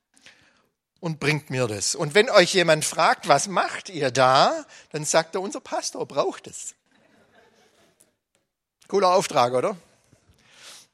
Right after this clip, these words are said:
Also der Esel, auf dem Jesus saß, das war nicht irgendein ein zufälliger, "Ach, da steht ein Esel rum, da setze ich mich mal drauf", sondern Jesus hat seinen Jüngern gesagt:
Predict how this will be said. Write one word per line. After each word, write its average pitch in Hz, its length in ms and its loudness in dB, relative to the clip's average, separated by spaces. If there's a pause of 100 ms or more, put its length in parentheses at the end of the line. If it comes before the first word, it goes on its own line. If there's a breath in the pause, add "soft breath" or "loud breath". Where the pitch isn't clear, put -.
(540 loud breath)
Also 190 220 4
der 214 320 4
Esel, 277 180 -2
auf - 180 -2
dem 190 180 0
Jesus 180 380 0
saß, 185 540 2
das 185 200 -4
war 202 140 2
nicht 208 140 -6
irgendein 196 460 -6 (220)
ein 139 220 -14
zufälliger, 170 760 -4
"Ach, 160 180 -4
da 147 120 -8
steht 147 220 -8
ein 143 60 -16
Esel 185 280 -10
rum, 175 120 -4
da 139 100 -2
setze 180 240 -4
ich 156 60 -8
mich 160 100 -8
mal 135 160 -4
drauf", 185 240 0
sondern 147 260 -4
Jesus 196 360 -4
hat 185 180 -2
seinen 139 240 -6
Jüngern 220 300 -4
gesagt: 175 480 -2